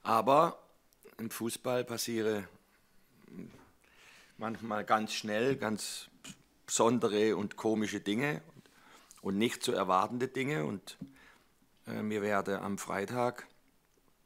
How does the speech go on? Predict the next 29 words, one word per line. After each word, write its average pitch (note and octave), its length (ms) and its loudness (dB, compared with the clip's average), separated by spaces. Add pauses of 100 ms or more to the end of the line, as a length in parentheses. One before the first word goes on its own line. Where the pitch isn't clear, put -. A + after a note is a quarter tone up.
(260)
alles G#2+ 280 0
dran G#2 240 0
setzen, B2 460 -2
weil G2 160 -4
wir F#2+ 100 -4
jetzt - 160 -8
auch G2 100 -8
zwei F2+ 220 -8
Meisterschaftsspiele G#2 720 -8
verloren A2+ 400 -2
haben, A2+ 240 -4 (920)
ähm, G2+ 460 -4 (140)
was G2+ 320 -8
uns - 280 -6
die - 120 -16
ganze F#2+ 300 -4
Saison, F#2 500 -4 (640)
äh, - 60 -18 (540)
was, - 300 -14
was - 180 -10
mir G#2 120 -2
die F2+ 100 -8
ganze F#2 300 -2
Saison F#2+ 360 -2
nicht A#2 240 0
erleiden A2 420 4
musste C3+ 320 2
für B2+ 160 4
uns, D3 400 0